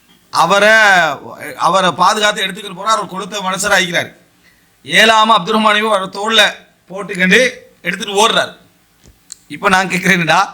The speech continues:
ஒரு காஃபிரை, யுத்த களத்துல எதிரியா வந்து ஒரு காஃபிரை பாதுகாத்து கொண்டு அப்துர் ரஹ்மான் இப்னு அவுஃப் ஓடுறார். யாரா முனாஃபிக் நாங்களா அப்துர் ரஹ்மான் இப்னு அவுஃப்? அம்பெய்தாங்களா? இல்ல. கடைசியில பின்னால் அன்சாரிகள் அந்த முஹாஜிர்களை விரட்டி வந்துட்டாங்க. விரட்டி வாரது இப்ப யாரும் சேர்த்து? அப்துர் ரஹ்மான் இப்னு அவுஃபையும் சேர்த்தா விரட்டி வாரது.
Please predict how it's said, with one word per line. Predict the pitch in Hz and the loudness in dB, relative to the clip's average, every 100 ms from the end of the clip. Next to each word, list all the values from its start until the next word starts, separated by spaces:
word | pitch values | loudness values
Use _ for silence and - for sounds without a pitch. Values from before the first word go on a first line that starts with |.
| - _ | -12 _
ஒரு | - 156 147 | -14 -12 -2
காஃபிரை, | 165 175 190 190 180 - | 2 2 0 -2 -2 -4
யுத்த | 147 170 - 254 | -8 -10 -4 0
களத்துல | 214 208 190 | 2 2 0
எதிரியா | 175 170 196 | -4 0 2
வந்து | 185 180 | 2 0
ஒரு | 170 | -4
காஃபிரை | 160 160 170 165 | 0 0 0 -6
பாதுகாத்து | 147 143 151 156 131 123 | -2 -2 0 -2 -2 -8
கொண்டு | 131 170 | -8 -6
அப்துர் | 170 175 | -4 -4
ரஹ்மான் | 175 165 | -2 -2
இப்னு | 156 185 | -2 -6
அவுஃப் | 175 160 | -6 -4
ஓடுறார். | 143 110 - - - _ _ | -4 -6 -10 -20 -20 _ _
யாரா | 135 175 | 0 0
முனாஃபிக் | 160 160 175 | 0 0 0
நாங்களா | 165 160 156 139 | -2 0 0 0
அப்துர் | 139 | -2
ரஹ்மான் | 151 143 | -2 -2
இப்னு | 139 135 | -2 -2
அவுஃப்? | 135 127 - _ _ _ - | -4 -8 -16 _ _ _ -4
அம்பெய்தாங்களா? | 151 175 175 160 156 | 0 4 4 4 0
இல்ல. | 135 135 113 - _ | -4 -8 -12 -18 _
கடைசியில | - 147 202 214 214 | -6 0 2 4 2
பின்னால் | 180 196 208 208 | -2 0 2 2
அன்சாரிகள் | 185 190 190 190 190 | 0 0 0 -2 -2
அந்த | 180 180 | -2 -2
முஹாஜிர்களை | 180 175 180 180 190 | -6 -2 -2 0 -2
விரட்டி | 170 175 | 0 0
வந்துட்டாங்க. | 175 170 156 123 - _ _ _ _ _ | 0 -2 -2 -6 -10 _ _ _ _ _
விரட்டி | - - 202 | -4 -2 2
வாரது | 208 202 | 2 2
இப்ப | 196 | 0
யாரும் | 190 202 202 | 2 2 0
சேர்த்து? | 185 131 123 - _ _ - | -4 -6 -12 -16 _ _ -10
அப்துர் | 151 | -4
ரஹ்மான் | 175 185 190 | 0 2 2
இப்னு | 190 185 | 2 0
அவுஃபையும் | 185 190 | 0 0
சேர்த்தா | 190 | -2
விரட்டி | 196 202 180 175 | 2 2 2 -2
வாரது. | 165 147 113 | -2 -2 -6